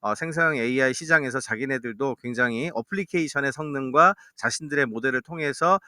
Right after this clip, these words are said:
뒤처지지 않는다라는 걸 보여주기 위한 어떤 그런 제품군이 될 것 같습니다. 아, 요렇게 지난주 에이아이 오 대 뉴스 마치도록 하겠습니다. 고맙습니다.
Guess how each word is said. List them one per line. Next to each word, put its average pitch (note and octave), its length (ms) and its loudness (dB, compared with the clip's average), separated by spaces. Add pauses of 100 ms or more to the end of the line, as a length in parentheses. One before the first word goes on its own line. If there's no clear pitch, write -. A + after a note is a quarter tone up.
(160)
뒤처지지 C#3 420 0
않는다라는 B2 640 4
걸 A#2+ 160 -6
보여주기 C3 500 -4
위한 A#2+ 240 0
어떤 G2+ 360 -8
그런 B2 380 -2
제품군이 G#2 440 -14
될 F#2 100 -14
것 - 140 -16
같습니다. - 400 -16 (540)
아, A#2+ 260 6
요렇게 F#3+ 540 2 (100)
지난주 D3 680 -2 (120)
에이아이 B2+ 320 0
오 A2+ 100 -2
대 A#2 100 -6
뉴스 G#2+ 220 -10
마치도록 F#2+ 440 -12
하겠습니다. F#2+ 520 -14
고맙습니다. G#2+ 500 2